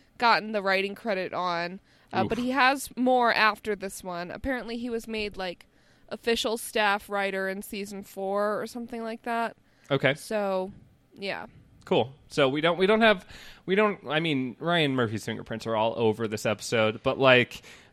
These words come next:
Speaker 1: I'm,
Speaker 2: we're,
Speaker 1: you
Speaker 2: it's
Speaker 1: know
Speaker 2: not
Speaker 1: what
Speaker 2: directly
Speaker 1: I
Speaker 2: him.
Speaker 1: find sort of annoying, um, is that there's so many men who write and direct this show.
Speaker 2: Yeah.
Speaker 1: I'm not saying that they aren't,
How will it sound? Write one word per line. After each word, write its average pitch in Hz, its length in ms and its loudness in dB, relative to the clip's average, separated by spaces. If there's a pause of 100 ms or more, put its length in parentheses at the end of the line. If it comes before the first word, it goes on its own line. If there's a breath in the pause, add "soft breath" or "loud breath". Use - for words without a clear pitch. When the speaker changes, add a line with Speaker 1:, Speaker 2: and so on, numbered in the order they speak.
(120)
Speaker 1:
I'm, - 240 2
Speaker 2:
we're, 392 120 4
Speaker 1:
you - 220 -8
Speaker 2:
it's 523 180 2
Speaker 1:
know - 80 6
Speaker 2:
not - 60 6
Speaker 1:
what 605 60 2
Speaker 2:
directly 427 460 4
Speaker 1:
I - 40 4
Speaker 2:
him. 311 300 2
Speaker 1:
find 381 40 -8 (100)
sort 370 300 -6
of 294 80 -6
annoying, 233 680 -4 (140)
um, 226 520 -2
is 269 140 -8
that 302 180 -4
there's 320 240 -2
so 277 380 -4
many 359 260 -2
men 226 540 -4 (320)
who 233 220 -10
write 214 380 -2
and 202 220 -6
direct - 720 -8 (100)
this 101 200 -10
show. - 480 -12 (240 soft breath)
Speaker 2:
Yeah. - 240 0
Speaker 1:
I'm 294 160 -2
not 359 320 -2
saying 262 540 -2
that 190 540 -2 (920)
they 247 260 -2 (120)
aren't, 233 320 0